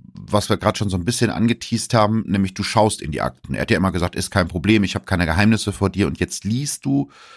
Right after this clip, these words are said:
zum ersten Mal, was da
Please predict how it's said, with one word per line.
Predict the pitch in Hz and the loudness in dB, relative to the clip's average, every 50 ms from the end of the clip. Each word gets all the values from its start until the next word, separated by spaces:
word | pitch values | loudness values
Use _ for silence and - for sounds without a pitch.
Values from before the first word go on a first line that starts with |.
| - - - _ _ _ _ | -20 -20 -20 _ _ _ _
zum | - - - - 90 90 - - - | -12 -8 -4 -2 -2 -2 -2 -2 0
ersten | 98 107 113 123 143 143 - - - 117 120 117 | 0 2 2 2 0 -2 -4 -4 0 2 2 4
Mal, | 110 104 98 104 110 113 113 117 117 113 113 117 120 117 - _ _ _ _ _ | 4 4 2 2 2 0 0 0 2 2 2 2 0 -2 -8 _ _ _ _ _
was | _ - 71 87 107 110 - - - - | _ -4 2 2 2 2 2 -2 -4 -2
da | - 95 98 98 98 98 98 | 2 2 4 4 4 2 0